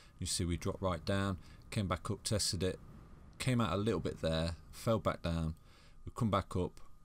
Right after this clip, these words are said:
tested it, and now we've actually come out twice here, and we're just breaking out above the E M As right at the moment.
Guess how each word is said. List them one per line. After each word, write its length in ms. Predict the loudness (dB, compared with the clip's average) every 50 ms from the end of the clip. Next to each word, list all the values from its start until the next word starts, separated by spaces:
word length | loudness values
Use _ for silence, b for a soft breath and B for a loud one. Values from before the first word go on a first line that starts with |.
| -10 -2
tested 420 | 0 2 2 2 2 0 0 -2
it, 60 | 0
and 120 | 0 2 2
now 180 | 4 4 2
we've 100 | 2 2
actually 340 | 2 0 0 0 -2 -2 -2 -2
come 200 | 0 2 4 4
out 220 | 4 4 2 0
twice 500 | -2 -2 2 2 4 4 2 2 2 0
here, 280 | 2 2 0 0 -2 -4 -6 B B B B B B B B B
and 120 | 0 2
we're 100 | 2 0 0 -4
just 540 | -2 0 4 4 6 6 4 4 2 0 2
breaking 360 | 2 2 2 0 0 0 2
out 180 | 2 2 0 0
above 260 | -2 -2 -2 -2 0
the 160 | 0 2 2
E 40 | 2
M 120 | 2 2
As 340 | 2 2 2 2 2 2 0
right 220 | 0 0 0 0
at 80 | 0 0
the 60 | 0
moment. 420 | 0 2 2 2 2 0 -2 -2